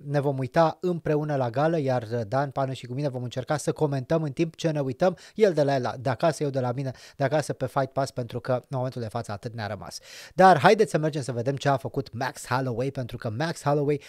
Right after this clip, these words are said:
a avut un meci absolut fabulos. Și am zis să intrăm în câteva detalii, uh, pentru că știu că vă plac aceste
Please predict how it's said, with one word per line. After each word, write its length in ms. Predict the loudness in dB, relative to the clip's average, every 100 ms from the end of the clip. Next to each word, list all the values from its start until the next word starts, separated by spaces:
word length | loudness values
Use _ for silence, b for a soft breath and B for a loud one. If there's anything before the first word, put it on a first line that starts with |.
| B _
a 120 | 0
avut 240 | 0 0 -2
un 180 | -2
meci 240 | 0 -2 -4
absolut 640 | -2 0 0 0 0 -2 -2
fabulos. 560 | -4 -2 -6 -8 -16 _ _ _ _ _ _ _
Și 120 | -4
am 100 | -2
zis 100 | 0
să 80 | 2
intrăm 320 | 2 2 0 B B B
în 100 | 0
câteva 420 | 2 4 6 8
detalii, 680 | 6 4 6 6 4 2 2
uh, 120 | 0 -2 0
pentru 280 | -2 0
că 120 | -4 -2
știu 180 | -2
că 80 | -2
vă 100 | -2
plac 240 | -2 -2 -2
aceste 440 | -8 -10 -6 -6